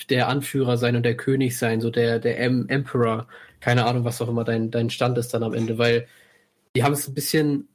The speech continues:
ja, verkleinert. Es gibt jetzt, was heißt verkleinert? Es gibt jetzt, ähm, sowas wie einen Thronsaal, der wirklich auch, ähm, ja, visuell dargestellt ist,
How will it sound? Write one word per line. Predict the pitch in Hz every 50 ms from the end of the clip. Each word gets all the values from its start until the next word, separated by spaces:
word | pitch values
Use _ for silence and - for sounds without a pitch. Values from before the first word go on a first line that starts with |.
| _ _
ja, | - 131 139 139
verkleinert. | 135 - 135 123 - - 143 143 139 131 120
Es | 120 117 -
gibt | - 151 -
jetzt, | 156 147 143 143 - - -
was | - - -
heißt | 123 120 123
verkleinert? | - 120 131 123 120 120
Es | 123 120
gibt | - 151 - -
jetzt, | 147 143 143 - - - - -
ähm, | 135 127 127 131 127 127 127 123 123 123 123 123 _ _ - - - _ -
sowas | - 139 135 139 - -
wie | 135 127
einen | 127 123 123
Thronsaal, | - - 135 139 156 160 156 151 160 156 160 170 185 196 202 - _ _ _ _ _ _ _ -
der | - 127 123
wirklich | 135 147 143 143 139 -
auch, | 127 127 131 127 123 - - - - -
ähm, | - 123 127 123 123 123 123 120 123 120 117 120 120 120 -
ja, | 123 127 123
visuell | 123 123 131 117 110 120
dargestellt | 120 120 117 139 143 143 - - - 117 113 -
ist, | 127 135 - -